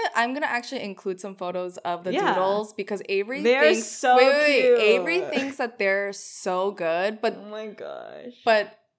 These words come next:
Speaker 1: my doodles are not great. But I, basically, I've really tapped into my creative
Speaker 2: Mm-hmm.
Speaker 1: side this year or within the past, like, what, six, seven months?
Speaker 2: Yeah.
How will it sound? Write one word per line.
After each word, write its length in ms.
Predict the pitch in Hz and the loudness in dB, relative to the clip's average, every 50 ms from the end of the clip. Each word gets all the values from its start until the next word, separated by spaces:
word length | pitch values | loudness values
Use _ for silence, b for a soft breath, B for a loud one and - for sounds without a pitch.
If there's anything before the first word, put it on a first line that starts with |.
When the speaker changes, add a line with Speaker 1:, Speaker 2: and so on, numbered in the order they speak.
| _ _ | _ _
Speaker 1:
my 380 | - 196 190 190 185 196 233 247 | -14 -10 -6 -2 0 0 0 0
doodles 480 | 214 220 202 196 202 226 233 247 240 | -2 -4 -2 -2 -2 -2 -2 -2 -2
are 240 | 226 214 202 208 _ _ _ _ _ _ - | -4 -4 -4 -6 _ _ _ _ _ _ -14
not 540 | 196 196 196 190 185 175 175 175 170 - _ _ _ _ _ | -12 -10 -8 -6 -4 -2 -2 -2 -2 -6 _ _ _ _ _
great. 400 | - - - 80 82 - - _ _ _ _ _ - 220 | -12 -10 -10 -10 -10 -12 -16 _ _ _ _ _ -6 -2
But 420 | - 214 208 208 202 196 190 190 - _ _ 190 | 2 2 4 4 4 4 2 0 -2 _ _ -2
I, 400 | 185 196 220 254 285 330 339 330 - _ _ _ _ _ _ - | 0 2 2 2 2 0 -2 -4 -8 _ _ _ _ _ _ -12
basically, 380 | 220 233 285 330 - 392 392 370 | -6 -6 -6 -4 -4 -4 -2 2
I've 300 | 302 262 247 226 214 202 | 2 2 2 0 -4 -6
really 240 | 208 214 240 247 240 | -4 -4 -4 -6 -8
tapped 260 | - - 196 196 - | -10 -10 -12 -10 -10
into 220 | 208 214 208 208 | -12 -14 -14 -16
my 120 | 196 190 180 | -16 -16 -16
creative 540 | 180 _ 185 180 175 180 175 180 180 180 180 | -16 _ -14 -12 -12 -12 -12 -10 -10 -10 -10
Speaker 2:
Mm-hmm. 360 | 185 175 165 165 160 180 196 | -12 -14 -16 -18 -20 -20 -18
Speaker 1:
side 800 | - - - - - 156 156 160 160 165 170 180 190 190 185 - - _ - | -18 -16 -16 -14 -14 -14 -14 -12 -12 -10 -10 -10 -10 -10 -12 -14 -16 _ -12
this 300 | 190 190 180 - - - | -12 -12 -10 -12 -14 -14
year 680 | 170 170 170 165 170 180 190 202 220 226 233 233 226 | -14 -12 -10 -10 -8 -8 -10 -10 -10 -12 -12 -12 -10
or 140 | 190 180 170 | -10 -10 -10
within 360 | 175 170 170 170 170 175 175 | -10 -12 -12 -12 -14 -16 -16
the 140 | 170 170 - _ _ _ | -18 -18 -18 _ _ _
past, 340 | - 180 165 160 165 165 - | -10 -8 -8 -8 -8 -10 -12
like, 180 | 170 170 165 - | -14 -14 -14 -14
what, 180 | 170 - - | -16 -16 -14
six, 280 | - - 185 180 - - | -14 -14 -14 -16 -14 -12
seven 240 | 190 180 185 185 180 | -12 -12 -12 -14 -14
months? 400 | 180 185 226 294 370 359 - 247 | -14 -12 -12 -12 -14 -14 -14 -14
Speaker 2:
Yeah. 300 | - - - - 240 | -14 -12 -14 -16 -18